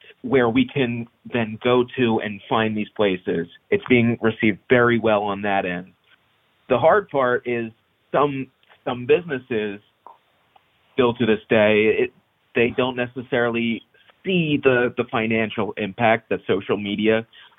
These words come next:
can put on their bottom line. And, and it's almost, that's been a little bit harder to showcase that through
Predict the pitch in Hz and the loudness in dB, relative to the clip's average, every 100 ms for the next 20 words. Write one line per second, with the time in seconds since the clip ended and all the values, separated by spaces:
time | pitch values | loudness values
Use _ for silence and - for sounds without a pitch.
0 | _ - 107 - 117 107 104 101 92 101 | _ -6 -6 0 2 2 0 -4 -2 0
1 | 101 98 90 90 101 117 165 180 - _ | 0 -2 -4 -2 -2 -2 -4 -12 -20 _
2 | _ _ - - 120 117 113 113 - - | _ _ -20 -4 -2 -2 -4 -8 -10 -4
3 | 135 123 143 135 131 123 123 _ _ _ | -2 2 2 4 2 0 -4 _ _ _
4 | - 131 147 151 - - 147 135 127 127 | -12 -2 0 0 -4 -4 -2 -2 -4 -8
5 | - - 143 196 190 202 208 196 113 95 | -10 -4 -2 0 0 0 2 2 0 -4
6 | - _ _ 127 113 131 110 - 104 - | -12 _ _ -12 -4 -2 -2 -4 -6 -6
7 | 101 98 - _ _ _ _ _ _ _ | -6 -4 -6 _ _ _ _ _ _ _
8 | _ _ - 123 123 117 110 | _ _ -6 -2 0 0 -2